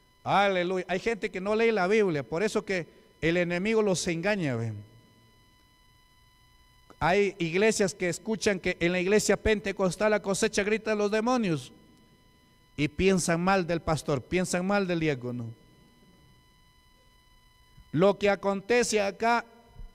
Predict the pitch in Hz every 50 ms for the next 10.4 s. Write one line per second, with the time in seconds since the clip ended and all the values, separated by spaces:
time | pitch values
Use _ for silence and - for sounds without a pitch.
0 | _ - - - - 143 147 - - - 180 180 165 - - - 190 208 196 -
1 | - 151 - - 180 180 180 180 175 180 185 175 151 131 123 120 117 110 110 110
2 | - - - - _ _ _ _ _ _ _ _ _ - - - _ _ _ -
3 | - - - 131 156 180 180 175 190 214 247 233 175 190 202 196 175 - - 175
4 | 175 - - 175 170 156 - 214 220 214 208 214 190 175 165 160 - - 170 190
5 | 196 - 196 190 - - 220 214 180 147 - - - - - - - - - -
6 | - _ _ - _ _ - _ - - - - - - - - - - - 160
7 | 175 175 175 165 - 180 165 - - 220 233 233 - 220 196 - - 208 208 208
8 | 226 233 220 214 202 - 202 190 190 190 214 233 220 220 214 180 - - 185 -
9 | - 180 175 - - - 214 214 220 226 226 214 202 190 185 190 208 214 202 -
10 | 196 196 202 220 220 196 151 131